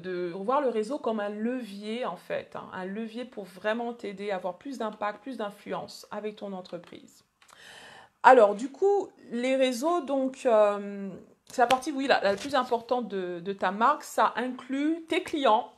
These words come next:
ça inclut tes associés, si tu en as, partenaires, tes collègues, ça inclut tes fournisseurs, ça inclut même des anciens collègues, ça,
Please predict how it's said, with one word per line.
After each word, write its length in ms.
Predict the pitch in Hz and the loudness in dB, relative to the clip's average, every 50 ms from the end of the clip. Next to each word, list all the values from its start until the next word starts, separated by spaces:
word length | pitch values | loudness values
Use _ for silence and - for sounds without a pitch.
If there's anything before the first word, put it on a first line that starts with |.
| _ _ _ | _ _ _
ça 180 | - - 240 226 | -8 -4 -4 -2
inclut 640 | 240 226 - - - - 254 262 262 269 262 262 - | -2 -4 -6 -4 -4 -2 -2 -2 -4 -4 -6 -8 -10
tes 420 | - 269 247 233 233 226 196 196 214 | -10 -8 -8 -8 -8 -8 -8 -4 -4
associés, 680 | 214 220 220 - 330 320 - - - 240 226 226 240 | -4 -4 -4 -8 -12 -12 -12 -12 -10 -8 -6 -6 -6
si 180 | 254 254 - 220 | -6 -8 -12 -16
tu 160 | 220 - 220 | -10 -8 -6
en 160 | 196 196 202 | -6 -4 -2
as, 160 | 190 190 214 220 - | 0 0 0 0 2
partenaires, 680 | - 262 269 - - 311 294 262 220 208 214 220 226 226 - - - - - - - | 2 0 2 0 -2 -4 -2 0 2 2 2 2 0 -2 -8 -16 -20 -20 -20 -8 -6
tes 180 | 262 269 269 | -6 -6 -4
collègues, 760 | - 320 302 294 240 220 214 220 226 233 240 240 226 240 208 190 - - - - - _ | -2 -2 2 6 8 8 8 8 6 4 2 0 0 0 -2 -2 -2 -8 -20 -20 -20 _
ça 240 | - - - 233 220 | -8 -2 2 4 4
inclut 480 | 226 226 233 226 - - 269 262 269 262 | 4 2 0 -2 -4 -4 -4 -4 -2 -2
tes 120 | 285 285 | -4 -4
fournisseurs, 1000 | 285 - 330 330 320 311 294 - - 233 208 208 208 208 202 208 214 220 220 - | -4 -4 -4 -4 -4 -4 -4 -2 2 4 6 6 6 6 4 4 4 2 2 -2
ça 160 | - 220 208 | -2 -2 0
inclut 360 | 208 208 208 - - 247 247 | 0 -2 -4 -8 -10 -8 -6
même 200 | 247 247 247 247 | -4 -4 -2 -2
des 120 | 240 233 | -2 -2
anciens 280 | 226 214 220 - 269 277 | -2 -4 -4 -6 -8 -8
collègues, 560 | 277 - 285 277 240 214 214 214 220 226 220 | -4 -4 0 4 6 6 6 6 4 2 -2
ça, 300 | - - 196 185 185 - | -2 0 2 2 2 0